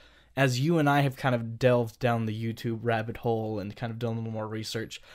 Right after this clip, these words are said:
there are staunch defenders of this game. It does have a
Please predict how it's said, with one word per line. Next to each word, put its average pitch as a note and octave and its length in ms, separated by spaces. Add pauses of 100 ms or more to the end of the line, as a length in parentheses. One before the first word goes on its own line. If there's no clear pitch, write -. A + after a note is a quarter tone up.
(220)
there E3 180
are E3 300
staunch - 600
defenders G#2+ 460
of G2 120
this - 160
game. E2 340 (320)
It A#2+ 180
does A#2+ 280
have A2+ 280
a G2+ 100